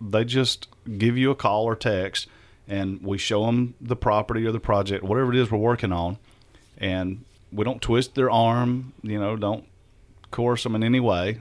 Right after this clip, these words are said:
They want them to be comfortable. And when somebody decides, "Yes, I like this and I wanna invest in it," then the closing attorney is gonna prepare all the legal documents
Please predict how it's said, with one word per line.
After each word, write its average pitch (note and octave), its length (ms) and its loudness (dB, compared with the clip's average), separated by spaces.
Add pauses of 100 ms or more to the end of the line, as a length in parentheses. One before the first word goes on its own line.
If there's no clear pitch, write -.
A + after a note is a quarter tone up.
(160)
They F#2+ 140 -4
want G#2 300 -4
them A#2+ 100 0
to A2+ 60 -2
be A2 120 0
comfortable. G2 600 -4
And G2 120 -6
when G#2+ 140 -6
somebody B2+ 360 0
decides, A#2 540 -2
"Yes, A2 220 0
I F#2 80 -2
like G#2+ 300 0
this A2 320 -2
and F2+ 120 -6
I F#2 40 -4
wanna G2+ 220 -2
invest A#2+ 340 -2
in F#2 120 -2
it," G2+ 180 -6 (680)
then G#2+ 640 0 (360)
the G2 180 -8
closing C#3+ 560 2
attorney G2 580 0
is G2+ 160 -6
gonna G#2 180 -2
prepare G2+ 380 -2
all F#2+ 100 0
the F2+ 80 -6
legal G#2+ 320 0
documents F2 680 -6